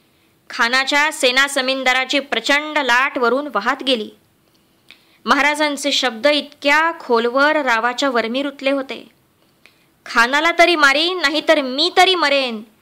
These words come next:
अशी तिडीक त्याने धरली होती. दिव्य करून राव मरून गेला. हा दिवस शिवरात्रीचा होता,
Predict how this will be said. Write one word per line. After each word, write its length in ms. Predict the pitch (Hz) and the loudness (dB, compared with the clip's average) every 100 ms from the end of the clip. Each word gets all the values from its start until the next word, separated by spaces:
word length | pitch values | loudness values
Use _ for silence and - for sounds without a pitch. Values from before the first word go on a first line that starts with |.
| _ | _
अशी 240 | - - 277 - | -6 -6 -6 -4
तिडीक 300 | 269 349 381 | 0 0 0
त्याने 200 | 359 359 | 0 0
धरली 300 | 349 320 302 | 0 0 0
होती. 360 | 302 269 233 - _ _ _ _ _ _ | -2 -2 -8 -16 _ _ _ _ _ _
दिव्य 440 | 196 247 320 320 311 | -6 -2 0 0 2
करून 340 | 285 269 320 311 | 2 2 0 0
राव 340 | 233 254 302 | 2 2 0
मरून 340 | 277 226 285 320 | -2 -2 -4 -4
गेला. 260 | 220 202 - _ _ _ _ _ _ _ | -4 -6 -16 _ _ _ _ _ _ _
हा 120 | - 240 | -4 -2
दिवस 440 | 247 269 311 - - | 0 2 0 -2 -4
शिवरात्रीचा 800 | - 247 269 277 277 311 311 330 | -2 0 2 0 -2 -2 2 0
होता, 380 | 302 294 240 | 0 0 -2